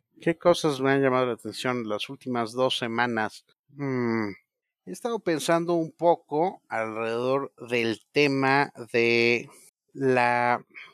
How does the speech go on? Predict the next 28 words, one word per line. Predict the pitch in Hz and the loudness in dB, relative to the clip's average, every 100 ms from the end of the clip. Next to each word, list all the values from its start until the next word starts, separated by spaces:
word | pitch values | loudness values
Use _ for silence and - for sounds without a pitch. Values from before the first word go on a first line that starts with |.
| _ _ _ _ - | _ _ _ _ 0
¿cómo | 240 262 | 0 0
podemos | - 170 160 170 151 | -4 -4 -4 -4 -6
representar | 135 117 110 117 - 135 127 - 127 | -6 -8 -8 -10 -2 0 0 -4 -12
diferentes | 123 135 131 151 147 139 | -10 -6 -4 -4 -8 -10
cosas? | - 135 123 131 127 110 | -4 -4 -2 -2 -2 -4
Eh, | 120 117 120 127 | -10 -12 -12 -12
o | |
sea, | 139 | -14
ju-, | 139 160 165 | -14 -8 -4
y, | 143 131 | -4 -2
y | 143 | 0
de | 175 | 0
hecho | - 147 | -2 -2
es | 160 | 0
algo | 147 139 | 0 0
de | 110 | -2
lo | 107 | -6
que | 110 | -6
medio | 107 113 113 110 104 _ - - - - | -4 -4 -2 -4 -6 _ -20 -20 -18 -10
estábamos | 113 - 131 131 123 | -6 0 2 0 -6
platicando | - 107 107 120 117 | -8 -8 -6 -6 -4
ahorita. | 110 104 101 117 165 _ _ _ _ _ | -6 -8 -10 -12 -12 _ _ _ _ _
¿Cómo | 220 262 | 0 2
podemos | 226 185 190 - 131 | 2 2 0 -4 -6
representar | 127 117 110 117 - _ _ 135 127 120 | -6 -6 -10 -12 -14 _ _ 0 0 0
o | 135 | -6
cómo | - 190 | -2 -2
podemos | 180 156 151 151 - | -2 -4 -4 -8 -10